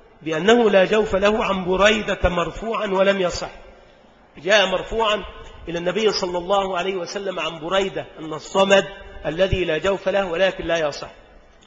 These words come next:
وأيضا ما روي عن ابن عباس رضي الله عنهما أن الصمد الذي لا جوف له، رواه ابن أبي عاصم في السنة عن ابن عباس، ولكن بسند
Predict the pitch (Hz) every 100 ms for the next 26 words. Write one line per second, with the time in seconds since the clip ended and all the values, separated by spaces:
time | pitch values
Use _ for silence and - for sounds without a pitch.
0 | - - - - 147 185 233 226 226 208
1 | - - - - - - - _ _ 170
2 | 170 160 - 196 247 220 202 233 214 185
3 | 160 214 196 190 175 180 175 202 190 180
4 | 208 180 165 123 - - - - - -
5 | - - 170 160 - 220 202 180 180 196
6 | 196 185 175 196 190 190 214 - - -
7 | 156 190 175 175 165 170 190 196 - 170
8 | 160 - 226 208 151 - - - - -
9 | - - - 170 170 175 165 190 214 220
10 | 196 180 220 214 190 170 220 208